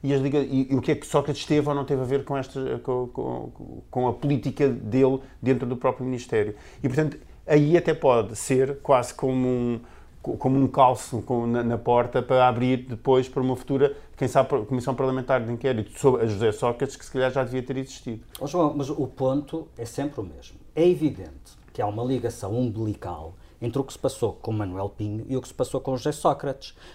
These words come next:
Speaker 2: Até porque, repara, Manuel Pinho não foi um ministro que chegou ao governo, se deslumbrou com o seu poder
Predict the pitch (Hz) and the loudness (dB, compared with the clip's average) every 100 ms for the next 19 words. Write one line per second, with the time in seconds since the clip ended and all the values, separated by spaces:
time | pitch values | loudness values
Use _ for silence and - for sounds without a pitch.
0 | - 98 104 - 110 - - - 98 78 | -16 -2 -2 -2 -8 -8 -6 0 0 0
1 | - - - 92 98 101 - 107 120 120 | -18 -20 -16 -8 -4 -4 -4 -6 -4 -4
2 | 113 127 123 127 127 117 - - - - | -2 -2 0 0 0 -2 -8 -14 -14 -10
3 | 95 87 98 87 95 104 113 - 104 104 | -6 -4 -4 -2 -2 0 -4 -8 -10 -2
4 | 123 113 101 95 - 104 - 107 113 127 | 0 0 -2 -8 -4 -6 -4 -2 4 4
5 | 143 | 2